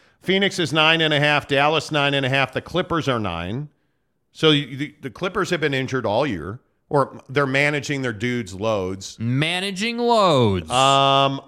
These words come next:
Speaker 1: I, I mean, the Clippers are better than the Jazz.
Speaker 2: Yeah.
Speaker 1: Um, New Orleans is too. I, I th-, the thing that scares you about New Orleans is they're,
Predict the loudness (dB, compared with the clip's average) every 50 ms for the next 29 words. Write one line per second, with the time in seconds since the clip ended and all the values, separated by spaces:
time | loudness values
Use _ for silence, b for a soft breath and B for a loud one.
0 | _ 2 6 6 8 8 6 2 0 -8 -16 _ _ _ _ -20 -20 -20 -14 _
1 | -10 -8 -6 -6 -8 -8 -10 -12 _ _ _ _ _ _ _ _ _ -10 -8 -8
2 | -6 -6 -6 -6 -6 -8 -6 -6 -6 -4 -4 -6 -8 -8 -12 -12 -12 -10 -10 -10
3 | -10 -10 -12 -16 -18 -20 -20 _ _ -10 -10 -10 -12 -14 -16 _ -4 0 2 4
4 | 4 6 6 6 6 4 4 0 -2 -6 -4 -2 0 2 2 2 2 0 0 -2
5 | -2 -6 -8 -6 -6 -4 0 2 2 2 4 2 0 0 -2 -10 -6 -6 -6 -4
6 | -4 -6 -6 -4 -6 -6 -8 -6 -4 -2 -2 -2 -4 -2 -2 -2 -2 -2 -4 -4
7 | -4 -4 -4 -4 -6 -6 -6 -6 -6 -6 -6 -8 -14 _ -10 -4 -2 -2 -2 -2
8 | -4